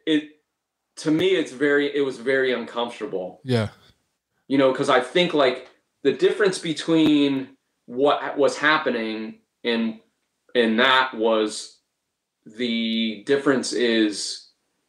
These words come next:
Speaker 1: you're, you're consciously thinking.
Speaker 2: Mm.
Speaker 1: In dreams, I, I feel like you don't consciously think.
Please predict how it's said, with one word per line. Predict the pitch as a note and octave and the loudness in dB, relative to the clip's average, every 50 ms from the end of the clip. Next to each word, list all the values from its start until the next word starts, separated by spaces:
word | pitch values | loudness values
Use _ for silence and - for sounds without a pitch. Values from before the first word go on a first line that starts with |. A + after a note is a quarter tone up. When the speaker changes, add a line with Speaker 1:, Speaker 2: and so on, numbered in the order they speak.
| _ _ - | _ _ -10
Speaker 1:
you're, | C3 B2 C#3 C3+ C3 B2+ - - | -4 0 2 2 2 0 -2 -6
you're | - C#3 B2+ B2+ A#2 - | -4 0 2 2 2 0
consciously | - - - D3+ D3+ D3+ D3 - D3 - - C3+ B2+ A#2 | -2 -2 0 2 2 2 2 2 0 -2 -2 -2 -2 -2
thinking. | A2 - - C3 B2 A2 - F2+ F2+ F2 - - _ _ _ _ _ _ _ - | -2 -2 0 0 0 0 -2 -6 -10 -12 -14 -18 _ _ _ _ _ _ _ -8
Speaker 2:
Mm. | D3+ C3+ B2 A#2 G#2 - _ _ _ _ _ _ _ - | -4 -4 -2 -4 -4 -8 _ _ _ _ _ _ _ -4
Speaker 1:
In | D#3 D3+ D3+ D3 | -2 0 0 0
dreams, | - - D3 D#3+ E3+ F3 E3+ D#3+ C#3+ | -2 0 -2 0 0 2 0 0 0
I, | - C3+ C3+ - C#3 | 0 0 0 0 0
I | C3+ D3 - | -2 -2 -2
feel | - D3 C#3+ C#3 | -2 -2 -2 0
like | C3 B2+ A#2 - B2 | 0 0 -2 -2 -6
you | A#2+ A#2+ | -8 -4
don't | B2+ C3 B2 A#2+ - - | 0 0 0 0 -2 -6
consciously | - - A#2+ A#2+ A#2 A#2 A2+ - A#2+ - - A2+ A2+ G#2+ | -8 -4 0 0 0 0 -2 -6 -10 -12 -12 -10 -10 -12
think. | - - - - G#2 G2 F#2 F2 _ | -12 -10 -6 -4 -4 -4 -4 -10 _